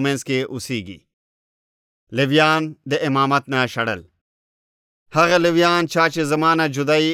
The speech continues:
اختیار کړه، کله چې د بني اسرائیلو قوم بې لاره شو، او هغوی چا چې زما په ځای د خپلو بتانو پیروي وکړه، به د خپلې ګناه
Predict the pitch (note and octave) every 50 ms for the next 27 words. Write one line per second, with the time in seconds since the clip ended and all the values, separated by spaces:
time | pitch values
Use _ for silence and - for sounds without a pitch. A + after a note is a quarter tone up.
0 | D3 D3 - - C#3+ C3 B2 A#2 G#2+ G#2 G2 F2+ E2+ - _ _ _ _ _ _
1 | _ _ _ - - E3 E3+ E3+ E3 C#3+ F3 E3+ E3+ D#3+ D3+ D#3 C#3+ D#3 D#3 D#3
2 | D#3 C3+ - D#3 D#3 D#3+ D#3+ E3 D#3 - D3+ D#3 D#3+ E3 D#3+ D#3+ D#3 _ _ _
3 | _ - A#2+ D3 D3 C#3+ D3 C#3+ C#3+ C#3+ C3 - D#3 C3 A#2 G#2+ G2 _ _ _
4 | _ _ _ _ - D3 C#3+ C#3+ D3+ D3+ D3 D3 C#3+ - _ _ _ _ - D3
5 | D3 D3 D3 E3 F3 F3 F3 F3 E3 D3 - E3 D#3+ E3 D#3 - E3+ D#3 C#3+ D3+
6 | D3+ D#3 D#3+ D#3+ C#3+ D#3 D3+ D3 D#3+ D#3+ D#3+ D#3+ D3+ D3+ _ - A#2+ C3 C#3+ C3+
7 | - - F#3 F3 F3 E3 D3+ E3 - E3 E3 E3 E3 E3 D#3 - D3 C#3+ C#3+ D3
8 | D3 D3+ D3 B2+ G#2 - G#2 F#2 F2 - _ _ _ _ _ _ _ _ _ -
9 | B2 D3 D#3 - D#3 - - - F3 E3+ E3+ E3 D3 D3+ D#3 D#3 D#3 D#3